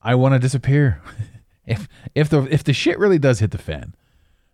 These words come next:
I would love to just disappear to a nice remote location and upload a podcast episode every now and again and hope that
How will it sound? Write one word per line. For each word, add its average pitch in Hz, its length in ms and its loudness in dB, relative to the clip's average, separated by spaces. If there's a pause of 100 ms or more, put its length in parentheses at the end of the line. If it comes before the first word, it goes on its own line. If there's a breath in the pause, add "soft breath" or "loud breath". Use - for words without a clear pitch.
(120)
I 131 140 0
would 139 160 2
love 123 200 2
to 113 80 -2
just 104 360 -4
disappear 131 500 -2
to 98 160 -4
a 85 60 -4
nice 117 280 -2
remote 107 260 -2
location 90 540 -4
and 78 240 -8
upload 107 340 -4
a 98 40 -4
podcast 90 480 -4
episode 87 360 -6
every 82 160 -4
now 85 160 -2
and 80 80 -4
again 80 240 -4
and 80 100 -4
hope 87 200 -6
that 85 160 -4